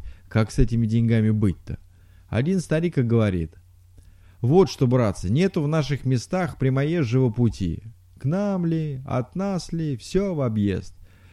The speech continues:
Где надо пять верст идти, мы пятьдесят гоним. Проложим-ка мы на эти деньги прямоезжую дорогу, великое дело будет, людям облегчение". Так и приговорили.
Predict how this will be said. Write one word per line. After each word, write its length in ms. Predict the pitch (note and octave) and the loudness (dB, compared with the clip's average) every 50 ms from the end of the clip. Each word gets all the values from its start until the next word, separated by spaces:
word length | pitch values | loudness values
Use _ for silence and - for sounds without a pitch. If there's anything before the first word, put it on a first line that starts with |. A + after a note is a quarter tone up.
| - - - - | -20 -20 -16 -10
Где 280 | G2 G2 F#2+ B2+ D#3+ | -8 6 8 8 8
надо 280 | E3+ F#3 F3+ E3+ E3+ D#3+ | 8 6 2 2 0 0
пять 300 | - - G#3 G#3 F#3 - | 2 2 2 2 2 2
верст 280 | D3 C#3 A#2 G2 - - | 2 2 2 2 0 0
идти, 280 | A2 G2 - - F#2 | 0 0 -2 -4 -4
мы 140 | E2 F#2 B2 | -2 2 4
пятьдесят 580 | C#3 - D3 A#2 G#2 G#2 F#2 - F2+ E2 E2+ F2 | 4 2 2 0 -2 -4 -4 -4 -4 -6 -6 -6
гоним. 360 | E2+ F2 E2 D#2+ D#2+ D#2 - - - - - _ - - - - _ _ - - - - - - - - | -4 -4 -4 -4 -6 -8 -10 -12 -18 -20 -20 _ -20 -20 -20 -20 _ _ -20 -20 -20 -20 -20 -20 4 6
Проложим-ка 640 | - C3 D#3+ G3 A3 A3+ A3 G3 F3 C#3+ B2 D3 | 8 8 8 6 4 4 4 2 0 2 2 4
мы 120 | C#3+ D3 | 6 6
на 180 | C#3+ C#3+ C#3+ C#3 | 6 6 6 6
эти 160 | B2+ - A2+ | 4 4 2
деньги 320 | G#2+ A#2+ C#3 C3 A#2+ G#2 G#2 | 2 4 4 4 4 2 2
прямоезжую 720 | - C3 A#2+ A#2+ B2+ C3 C3 C3 A#2+ A2 F#2+ F#2+ G#2 G#2 | 2 2 2 4 4 4 4 4 2 2 2 2 0 0
дорогу, 400 | G2+ A2+ A2+ A2 G#2+ G2 F#2 F2 | 2 0 0 0 0 0 0 -2
великое 520 | F2 F2+ A2 C#3+ F3 G3+ F#3 - B2+ A2+ A2 | 0 0 2 2 0 -2 -2 -2 -2 0 0
дело 280 | G#2 A2+ A2+ G#2 G2+ | 0 0 0 0 0
будет, 480 | F#2+ F2+ G2 F#2+ F#2 F2 E2 D#2+ - - | -2 -2 -2 -2 -2 -2 -2 -4 -8 -10
людям 440 | F#2 - G#2 B2+ D3+ D3+ B2 G#2+ G#2 | -10 -2 2 2 4 4 2 0 0
облегчение". 840 | G2+ F#2+ G2 G#2+ A2 G2 - - G#2 F#2 E2+ D#2 - - - - - - - - - _ _ _ _ _ _ _ _ - | -2 -2 -2 -2 -2 -2 -4 -4 -4 -4 -4 -4 -6 -10 -12 -14 -18 -20 -20 -20 -20 _ _ _ _ _ _ _ _ -6
Так 260 | G3+ A3 G#3+ F3 - | -4 -4 -4 -4 -6
и 40 | G2+ | -4
приговорили. 840 | F#2 - G2+ - G2 G2+ G2+ G2+ - F#2 F#2+ F2+ E2 D2+ C#2+ - | 0 0 0 2 2 2 2 2 0 0 0 -2 -2 -4 -8 -10